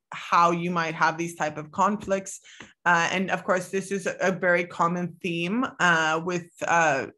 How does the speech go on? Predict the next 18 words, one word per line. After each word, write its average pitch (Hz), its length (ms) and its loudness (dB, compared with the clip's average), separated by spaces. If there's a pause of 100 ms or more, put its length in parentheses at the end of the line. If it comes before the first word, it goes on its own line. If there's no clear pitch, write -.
(160)
conflicts 175 580 0
like 160 260 0 (160)
the 196 80 2
relationship 170 540 -2
between 175 280 -4
Indigenous 160 640 -4
peoples 214 520 0
and 170 100 0
environmentalists 185 920 0
that 156 160 0
we 170 140 -2
look 170 240 -4
at 180 140 -2 (180)
in 165 140 -6
the 156 100 -2
Canadian 175 640 -2
case, 202 460 0
because 165 480 -6